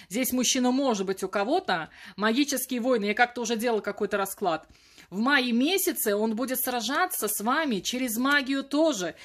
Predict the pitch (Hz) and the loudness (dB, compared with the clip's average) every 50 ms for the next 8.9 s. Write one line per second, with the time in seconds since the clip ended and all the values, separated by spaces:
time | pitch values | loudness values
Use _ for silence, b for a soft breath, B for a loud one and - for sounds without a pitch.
0 | B B B 196 208 269 294 285 - - 320 320 320 262 214 262 277 277 - 226 | B B B -2 0 0 -2 -2 0 0 0 0 0 -2 -4 -4 -4 -4 -4 -6
1 | 214 185 233 226 226 247 254 269 285 339 359 - 381 330 - - - 330 320 320 | -6 -6 -6 -4 -2 -2 0 0 0 0 0 -2 -2 -2 -2 0 2 2 2 4
2 | 320 330 320 285 240 196 190 180 196 190 226 220 226 - - 262 262 277 320 415 | 4 4 2 2 2 -2 -2 -4 -4 -4 -6 -6 -6 -2 -2 0 2 2 2 2
3 | 480 480 440 415 - 403 - - 302 262 226 220 220 - - 220 - - 208 190 | 2 0 -2 -2 -2 -2 -2 -2 0 0 0 -2 -4 -6 -10 -8 -4 -4 -4 -4
4 | - - 190 185 180 160 160 170 170 180 208 233 - - - 294 277 - 370 - | -4 -6 -4 -4 -4 -4 -4 -4 -6 -6 -6 -8 -8 -4 -2 -2 0 -2 -2 -2
5 | 370 370 - - 349 415 415 392 392 - - 311 359 381 392 370 - - 311 302 | -2 -4 -2 2 2 4 4 2 0 -4 -6 -4 -2 -2 -4 -4 -2 -2 0 0
6 | 349 320 403 415 415 392 381 339 311 - 302 311 370 370 311 277 269 B B B | 0 0 0 0 0 -2 -2 -6 -6 -4 -2 -2 -2 -2 -4 -8 -12 B B B
7 | B 294 277 240 B - - 269 277 285 285 247 262 247 254 254 277 277 269 254 | B -10 -10 -10 B -6 -4 -2 -2 -2 0 0 0 -2 0 -2 -2 -4 -4 -6
8 | 220 - - - 208 196 196 196 190 185 180 175 160 175 170 165 165 170 | -8 -6 -4 -2 -2 -2 0 0 -2 0 -2 -2 -4 -6 -6 -8 -8 -12